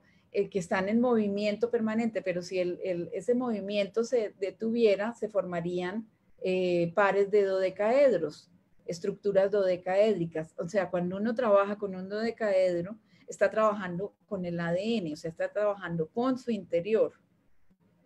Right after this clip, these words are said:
Estos son los cinco sólidos platónicos.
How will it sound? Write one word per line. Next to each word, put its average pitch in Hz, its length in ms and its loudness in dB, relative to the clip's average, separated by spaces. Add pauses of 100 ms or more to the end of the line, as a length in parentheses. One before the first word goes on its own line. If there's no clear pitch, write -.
(1120)
Estos 233 300 0
son 262 200 2
los 262 140 6
cinco 247 360 0
sólidos 202 460 -2
platónicos. 202 800 -4